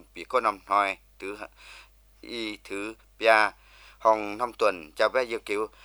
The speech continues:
có tiểu phiến, dự búa, diêm nhỏ bé cỡ, tấu chìa kìm, diêm nhỏ chẳng phiến cháu, mình bị diêu cứu có phiến tẩy kìm. Cái hình này, có diêm miền bành tàu, diêm nhỏ, ê can chiến có đơn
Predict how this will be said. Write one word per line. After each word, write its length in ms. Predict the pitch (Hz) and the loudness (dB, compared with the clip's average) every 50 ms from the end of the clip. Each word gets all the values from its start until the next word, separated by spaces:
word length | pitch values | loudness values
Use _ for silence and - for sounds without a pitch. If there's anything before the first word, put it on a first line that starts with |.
| - - - - | -20 -20 -8 -4
có 140 | 151 160 165 - _ _ _ _ _ _ _ _ _ _ _ _ _ _ _ _ - | -4 -4 -4 -6 _ _ _ _ _ _ _ _ _ _ _ _ _ _ _ _ -12
tiểu 220 | - 117 107 98 | -10 -8 -8 -8
phiến, 580 | 92 - - - - 101 104 104 107 117 139 147 _ _ _ - | -10 -14 -18 -16 -4 -2 -2 -2 -2 -4 -16 -20 _ _ _ -12
dự 120 | - 110 104 | -10 -10 -8
búa, 340 | 87 98 104 101 104 120 - - _ _ _ _ _ _ _ _ _ _ | -4 -2 0 2 2 0 -2 -6 _ _ _ _ _ _ _ _ _ _
diêm 340 | 110 117 113 107 104 98 98 | -6 -6 -6 -6 -8 -12 -8
nhỏ 160 | 90 90 98 | -6 -6 -4
bé 160 | 92 110 113 | -4 -4 -6
cỡ, 200 | 107 - 123 110 - _ _ _ _ - _ _ _ _ - | -6 -6 -6 -6 -6 _ _ _ _ -20 _ _ _ _ -2
tấu 160 | 95 95 104 - | -2 -2 -2 -4
chìa 120 | - 92 - - | -8 -12 -10 -4
kìm, 220 | - 104 101 82 - _ _ _ _ _ _ _ _ _ _ _ _ _ _ | -2 -2 -2 -4 -6 _ _ _ _ _ _ _ _ _ _ _ _ _ _
diêm 340 | - 107 117 107 104 101 98 | -8 -6 -6 -6 -6 -10 -12
nhỏ 160 | 95 92 95 | -10 -10 -8
chẳng 280 | - - 95 85 80 73 _ _ _ _ _ _ _ _ - | -6 -6 -8 -8 -10 -14 _ _ _ _ _ _ _ _ -12
phiến 200 | - 104 98 - | -10 -10 -10 -4
cháu, 400 | - 123 120 135 135 120 - - _ | 2 4 6 6 4 4 -2 -10 _
mình 120 | - 98 95 - | -14 -14 -14 -12
bị 180 | 90 90 85 | -12 -12 -10
diêu 100 | 90 110 104 - | -10 -12 -14 -12
cứu 140 | - 101 98 | -12 -12 -12
có 120 | - 131 - - | -12 -14 -12 -10
phiến 160 | - 107 107 - - | -10 -10 -10 -10 -10
tẩy 140 | 95 85 - - | -10 -10 -10 -8
kìm. 220 | - 104 104 90 80 - _ _ _ _ _ _ _ _ _ _ - - - - - - - - - _ _ _ _ _ | -6 -6 -6 -6 -8 -12 _ _ _ _ _ _ _ _ _ _ -20 -20 -20 -20 -20 -20 -20 -20 -20 _ _ _ _ _
Cái 120 | - 147 147 | 2 4 4
hình 180 | 156 151 151 | 4 4 2
này, 320 | 131 104 101 98 90 82 80 _ _ _ _ - _ _ _ | 0 0 0 0 0 -2 -8 _ _ _ _ -20 _ _ _
có 140 | - 185 196 | -2 0 2
diêm 180 | 165 120 104 | 2 0 0
miền 120 | 107 104 - - | -2 -4 -2 -2
bành 180 | 110 101 95 - _ | -2 -2 -2 -2 _
tàu, 340 | - 110 107 101 95 90 87 87 | 4 6 6 6 6 4 0 -4
diêm 280 | 92 113 127 120 113 104 | -6 -6 -6 -6 -6 -10
nhỏ, 420 | 95 92 98 101 104 104 95 87 - _ _ _ _ _ _ _ _ _ _ _ _ - | -8 -4 -2 0 0 0 -2 -4 -6 _ _ _ _ _ _ _ _ _ _ _ _ -4
ê 160 | - 135 135 127 | -2 0 0 0
can 340 | - - 123 120 120 113 | 4 4 4 4 4 0
chiến 260 | 101 - 143 156 165 156 | -4 -2 -2 -2 -2 -2
có 180 | - - 175 | -4 -4 -2
đơn 200 | 156 131 131 117 | 0 -2 -4 -4